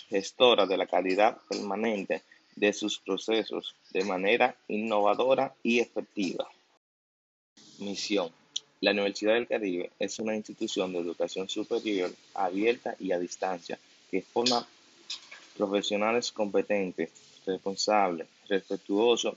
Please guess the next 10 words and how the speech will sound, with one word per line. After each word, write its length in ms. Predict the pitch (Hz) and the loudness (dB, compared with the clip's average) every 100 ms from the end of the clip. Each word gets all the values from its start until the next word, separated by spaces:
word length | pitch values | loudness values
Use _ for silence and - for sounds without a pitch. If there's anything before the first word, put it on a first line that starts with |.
| - | -6
de 180 | 95 95 | -2 0
la 120 | 95 | 0
diversidad, 640 | 90 95 107 - 98 - - - - - - | -2 -4 -6 -8 -4 -4 -6 -10 -10 -8 0
capaces 500 | 101 101 117 127 104 | 2 4 2 2 2
de 220 | 117 127 _ | 2 2 _
incidir 680 | - 113 - 113 120 123 107 - - _ - - - - - - | 0 0 2 0 4 2 2 -6 -20 _ -20 -20 -20 -20 -20 -2
en 200 | 101 101 | 0 4
las 260 | 104 107 | 2 0
transformaciones 800 | - 110 107 101 95 120 123 123 | -6 -6 -4 -4 -4 0 2 0
sociales, 680 | - 107 - 113 123 127 - | -4 -6 0 0 0 -2 -8